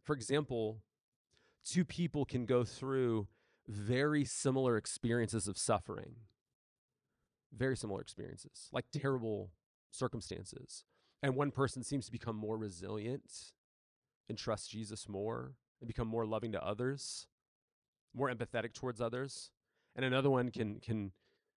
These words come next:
you know, become bitter, become Mara, go, "Man, I don't trust God. I don't care about people. I don't care about anyone else's problems 'cause no one's been through what I've been through." And you become this bitter, kind of self-righteous person. And the other person becomes this empathetic,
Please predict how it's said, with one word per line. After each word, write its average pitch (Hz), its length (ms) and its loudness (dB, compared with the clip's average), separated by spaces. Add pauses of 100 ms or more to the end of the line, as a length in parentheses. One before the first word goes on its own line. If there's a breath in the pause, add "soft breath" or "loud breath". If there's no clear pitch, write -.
(580)
you 110 80 2
know, 107 180 4 (420)
become 117 300 2
bitter, 113 460 4
become 110 180 -2
Mara, 110 300 6
go, 104 240 4
"Man, 110 180 4
I 110 60 6
don't 117 120 4
trust - 300 0
God. 113 540 6 (180)
I 123 60 0
don't 110 120 -2
care 120 140 0
about 110 240 0
people. 120 540 -2 (280)
I 151 60 8
don't 160 160 6
care 170 100 6
about 151 140 6
anyone 143 240 6
else's 135 240 4
problems 127 460 4
'cause 123 160 0
no 139 80 6
one's 147 100 6
been 143 140 8
through 131 100 6
what 127 80 8
I've 135 100 8
been 110 140 4
through." 104 240 4 (640)
And 117 60 0
you 123 40 2
become 123 200 2
this 113 140 -2
bitter, 117 520 4
kind 107 120 -2
of 98 60 -4
self-righteous - 640 -2
person. 113 500 -6 (200 soft breath)
And 113 100 -2
the 123 40 4
other 123 120 4
person 113 220 2
becomes 110 240 0
this 98 100 -4
empathetic, 107 680 0